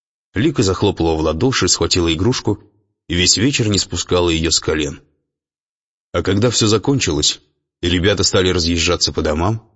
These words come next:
Лика забилась с этим медведем в угол дивана и, ни на кого не обращая внимания, стала тихо убаюкивать его, приговаривая что-то совсем детское. Первую ночь после свадьбы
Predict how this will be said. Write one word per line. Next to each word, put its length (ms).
Лика 300
забилась 460
с 80
этим 240
медведем 460
в 80
угол 240
дивана 480
и, 80
ни 140
на 140
кого 300
не 100
обращая 480
внимания, 460
стала 400
тихо 340
убаюкивать 720
его, 240
приговаривая 600
что-то 360
совсем 480
детское. 440
Первую 380
ночь 200
после 260
свадьбы 520